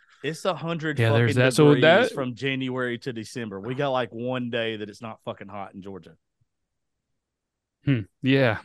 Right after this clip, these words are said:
Speaker 2: Yeah, I went to Vegas la-, last week and got a little bit of that kind of heat. That was, that was different. <laughs>
Speaker 1: Gotcha.
Speaker 2: Much different heat, but, uh, yeah, I'm Matt, the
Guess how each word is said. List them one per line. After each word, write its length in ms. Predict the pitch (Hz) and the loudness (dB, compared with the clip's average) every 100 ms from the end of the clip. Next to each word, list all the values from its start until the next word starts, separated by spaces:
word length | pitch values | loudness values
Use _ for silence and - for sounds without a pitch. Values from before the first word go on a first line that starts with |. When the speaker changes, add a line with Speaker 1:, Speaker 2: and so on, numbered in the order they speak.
| _ _ _ - | _ _ _ -4
Speaker 2:
Yeah, 180 | 113 110 | 0 2
I 60 | 127 | 4
went 160 | 143 | 2
to 80 | 120 | 2
Vegas 480 | 110 123 113 107 - | 0 0 0 -2 -4
la-, 260 | 107 104 107 | -4 -2 0
last 300 | 110 107 117 | -2 -2 -2
week 220 | 107 113 | -4 -4
and 140 | 107 | -4
got 120 | 107 | -2
a 40 | 107 | 0
little 140 | 110 | 0
bit 100 | 110 | 0
of 60 | 104 | 0
that 200 | 110 - | 0 -2
kind 200 | 107 101 | -6 -6
of 60 | |
heat. 180 | 95 107 | -6 -6
That 100 | 110 | -4
was, 380 | 113 117 - - | -6 -8 -14 -10
that 80 | 127 | -4
was 100 | 123 | -4
different. 420 | 95 110 - - - _ _ | -2 -2 -4 -16 -20 _ _
<laughs> 200 | - - | -12 -6
Speaker 1:
Gotcha. 400 | - - 85 - | -6 -8 -16 -2
Speaker 2:
Much 200 | - - | 0 0
different 360 | - 110 113 107 | 0 0 0 -2
heat, 160 | 104 98 | -2 -2
but, 360 | 95 104 98 | -2 -4 -2
uh, 260 | 110 107 104 - - _ _ - _ | 0 0 0 -4 -18 _ _ -20 _
yeah, 180 | 190 165 | 4 6
I'm 120 | 180 | 8
Matt, 340 | 165 165 180 - | 8 8 8 2
the 800 | 147 143 139 135 135 135 131 127 | 2 6 8 8 6 6 4 2